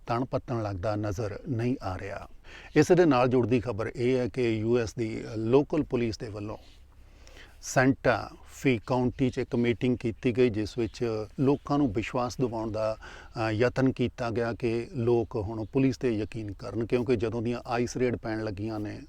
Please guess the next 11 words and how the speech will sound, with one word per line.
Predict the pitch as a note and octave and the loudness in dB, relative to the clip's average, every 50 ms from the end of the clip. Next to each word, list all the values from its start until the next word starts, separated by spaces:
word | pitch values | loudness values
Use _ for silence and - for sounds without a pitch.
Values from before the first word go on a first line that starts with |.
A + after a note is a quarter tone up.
| - - - | -12 -6 2
ਲੋਕਾਂ | A2+ A#2+ B2 A#2+ - - C#3 C3 | 4 6 6 4 4 0 -2 -2
ਤੇ | B2 C3 B2+ | 0 0 0
ਪੁਲਿਸ | A#2 G#2+ B2+ C3+ C3 | 2 4 4 4 4
ਦੇ | - C#3 B2+ | 4 2 0
ਦਰਮਿਆਨ | G2 G#2+ G2+ G#2 G#2+ G#2+ A2 A2+ | 2 0 -4 -4 -4 -2 -2 -2
ਇੱਕ | A2+ - - | -4 -4 -6
ਗੈਪ | G#2+ G2 G#2+ G2+ G2+ - A2 | -4 -2 -2 -2 -2 -4 -8
ਵੱਧ | G2 F#2 F#2+ G2 | -10 -8 -8 -8
ਗਿਆ, | G2+ G2+ A2+ A2+ A2 | -6 -6 -4 -4 -2
ਯਾਨੀ | A2+ A2 A2 A#2 B2+ B2+ A#2 | -2 -2 0 2 2 0 0
ਕਿ | - C3+ B2+ B2+ B2 | 0 2 2 2 2